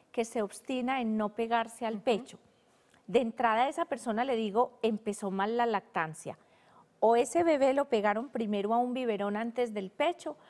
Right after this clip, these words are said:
Speaker 1: o la técnica que está implementando la mamá en ese preciso momento con su bebé no es adecuada.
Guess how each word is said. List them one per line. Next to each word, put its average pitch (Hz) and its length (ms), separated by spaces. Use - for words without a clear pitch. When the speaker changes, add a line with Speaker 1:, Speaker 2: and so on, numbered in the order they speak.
Speaker 1:
o 226 120
la 220 160
técnica 294 600
que - 120
está 226 200
implementando 220 840
la 247 140
mamá 202 340
en 196 100
ese 196 220
preciso 233 500
momento 214 500
con 190 220
su 185 180
bebé 196 400
no 208 200
es 196 160
adecuada. 208 480